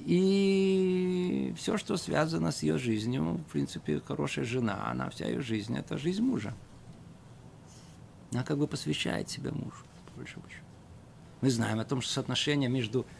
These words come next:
э, Творцом этого мира и творением, между Богом и народом Израиля, это подобие мужа и жены, в каком-то смысле, да, это есть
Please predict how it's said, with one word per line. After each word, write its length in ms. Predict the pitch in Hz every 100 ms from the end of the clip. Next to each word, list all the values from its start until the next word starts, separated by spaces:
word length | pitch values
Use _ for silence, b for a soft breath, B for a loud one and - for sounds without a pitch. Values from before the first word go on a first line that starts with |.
| B B B -
э, 200 | 107 101 - - -
Творцом 420 | 127 - 143 131
этого 220 | 120 120
мира 220 | 123 123
и 60 | 120
творением, 580 | - 123 123 113 104 - - - - B B
между 220 | 120 110 127
Богом 300 | 139 147 143
и 40 |
народом 360 | 135 139 131 131
Израиля, 520 | 110 110 98 92 - -
это 220 | - - 175
подобие 480 | 202 208 247 233
мужа 220 | 233 226 226
и 60 |
жены, 340 | 220 233 226 214 -
в 40 | -
каком-то 360 | 170 202 196
смысле, 400 | 165 - 180 175 175
да, 80 | -
это 260 | - -
есть 100 | -